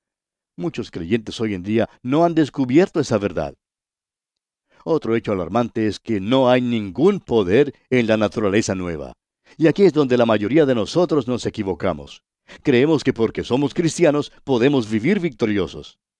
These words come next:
Pero no podemos porque todavía somos tan débiles como éramos antes de haber sido salvados. Es por eso que es tan necesario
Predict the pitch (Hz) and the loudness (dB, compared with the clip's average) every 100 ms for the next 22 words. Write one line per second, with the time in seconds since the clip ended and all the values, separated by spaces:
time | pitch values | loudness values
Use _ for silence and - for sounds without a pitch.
0 | _ _ _ _ _ _ - 120 110 101 | _ _ _ _ _ _ -2 2 2 2
1 | 127 120 104 92 131 127 107 - _ - | 0 0 -4 0 2 0 -4 -12 _ -4
2 | 123 131 131 127 110 160 165 - 147 135 | 0 0 2 2 2 2 2 2 -2 -4
3 | - 117 92 107 151 147 139 - 113 104 | -2 -2 0 0 2 2 0 0 -2 2
4 | 180 160 156 - _ 135 180 226 170 113 | 2 2 0 -2 _ 0 0 2 0 2
5 | 101 117 110 120 107 104 90 87 71 69 | 2 2 0 -2 0 0 0 -2 -2 -12
6 | _ _ _ _ _ _ 160 147 180 190 | _ _ _ _ _ _ -6 -4 -2 -2
7 | - 104 101 107 - - 120 151 135 120 | -4 -6 -2 -2 -4 -2 0 0 -4 -4
8 | 143 113 123 120 113 | -6 -4 -2 -2 -4